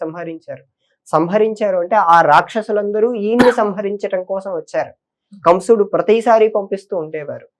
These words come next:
మిగతా, మిగతా వారందరూ వచ్చి కృష్ణుడిని ఇబ్బంది పెడుతూ ఉండేవారు. కృష్ణుడి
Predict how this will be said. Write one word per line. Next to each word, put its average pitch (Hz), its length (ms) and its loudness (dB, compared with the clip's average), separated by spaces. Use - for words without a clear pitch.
మిగతా, 190 320 4
మిగతా 190 260 -2
వారందరూ 180 520 2
వచ్చి 220 280 -6
కృష్ణుడిని 202 440 -6
ఇబ్బంది 175 340 -4
పెడుతూ 160 240 -10
ఉండేవారు. 139 420 -12
కృష్ణుడి 214 380 -2